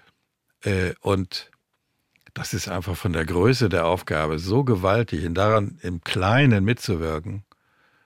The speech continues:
fand ich großartig. Da haben wir wirklich von morgens bis abends gearbeitet. Keiner hat auf die Uhr geguckt.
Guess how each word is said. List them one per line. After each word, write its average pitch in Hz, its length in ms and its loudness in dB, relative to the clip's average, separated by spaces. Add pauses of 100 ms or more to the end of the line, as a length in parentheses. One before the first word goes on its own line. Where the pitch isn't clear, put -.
(160)
fand 98 180 0
ich 90 80 -2
großartig. 87 560 0
Da 95 120 2
haben 104 120 2
wir 92 140 0
wirklich - 440 -6
von 92 220 -2
morgens 95 280 0
bis 87 120 -4
abends 92 300 -4
gearbeitet. 92 580 -2
Keiner 104 280 0
hat 90 100 -4
auf 90 160 -8
die 90 120 -6
Uhr 104 140 0
geguckt. 104 480 -4